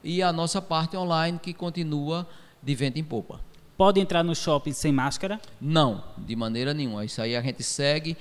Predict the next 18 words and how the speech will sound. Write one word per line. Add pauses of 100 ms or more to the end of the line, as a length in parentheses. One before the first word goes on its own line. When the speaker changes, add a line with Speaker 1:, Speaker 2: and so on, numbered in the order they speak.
(260)
Speaker 1:
a
orientação
da
O-,
da
O
M
S, (280)
como
também
da
Secretaria
de
Saúde
do
Estado
de
Pernambuco.